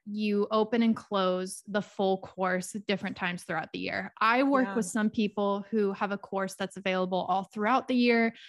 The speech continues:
Speaker 1: You can get in anytime, you can sign up. It's an annual membership, that kind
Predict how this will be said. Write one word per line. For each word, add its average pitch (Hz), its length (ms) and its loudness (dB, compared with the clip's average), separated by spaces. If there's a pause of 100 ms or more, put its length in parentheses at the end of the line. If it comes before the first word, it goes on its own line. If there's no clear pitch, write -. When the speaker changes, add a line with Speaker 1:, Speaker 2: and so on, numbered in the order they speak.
(140)
Speaker 1:
You 214 100 0
can 220 220 4
get 214 160 4
in 208 120 2
anytime, 202 680 -2
you 190 100 -6
can 196 160 -8
sign 190 260 -2
up. 185 200 0
It's - 160 -12
an 175 80 -6
annual 185 340 -2
membership, 180 680 -6
that 185 200 -2
kind - 80 -10